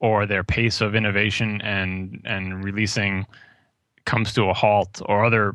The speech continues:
sorts of bad things, like the idea that Google buys companies to protect themselves from possible competitors, to gain talent, but not so much to continue doing what that company was doing. Uh,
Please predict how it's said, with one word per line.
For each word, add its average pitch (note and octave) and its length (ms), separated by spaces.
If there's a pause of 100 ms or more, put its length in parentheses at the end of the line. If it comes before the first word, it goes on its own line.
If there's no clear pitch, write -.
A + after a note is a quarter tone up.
sorts G2+ 260
of G2 120
bad F#2 260
things, E2+ 380
like E2 140
the F2+ 100
idea G2 240
that F#2+ 80
Google A2 280
buys G2 360
companies G2+ 540 (760)
to G#2+ 280
protect B2+ 460
themselves A#2+ 440
from A2 160
possible A2+ 400
competitors, C#3+ 680
to - 200
gain A#2 600
talent, C3+ 680
but G2 120
not A2+ 320
so A#2 200
much G#2 400
to G2+ 460 (500)
continue C3 440
doing A2+ 220
what G2 120
that G2 140
company F#2 360
was E2+ 180
doing. F2+ 360 (680)
Uh, - 240